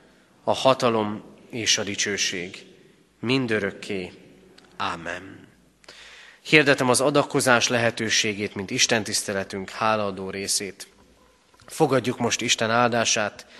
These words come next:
Istennek népe, áldjon meg téged az Úr, és őrizzen meg téged. Világosítsa meg az Úr az ő arcát rajtad, és könyörüljön rajtad. Fordítsa az Úr az ő arcát reád,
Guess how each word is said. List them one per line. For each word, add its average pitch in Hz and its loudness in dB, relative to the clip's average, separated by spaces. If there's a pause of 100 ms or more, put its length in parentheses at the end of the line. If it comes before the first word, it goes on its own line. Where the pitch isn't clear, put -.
(580)
Istennek 135 4
népe, 151 8
áldjon 143 8
meg 131 4
téged 135 6
az 123 4
Úr, 127 -2
és 120 4
őrizzen 123 2
meg 107 0
téged. 101 -2 (580)
Világosítsa 147 4
meg 139 0
az 131 0
Úr 151 -4
az 135 0
ő 131 2
arcát 131 2
rajtad, 123 -2
és 117 0
könyörüljön 113 0
rajtad. 101 -2 (600)
Fordítsa 131 6
az 117 4
Úr 143 -2
az 127 0
ő 123 2
arcát 117 2
reád, 101 -2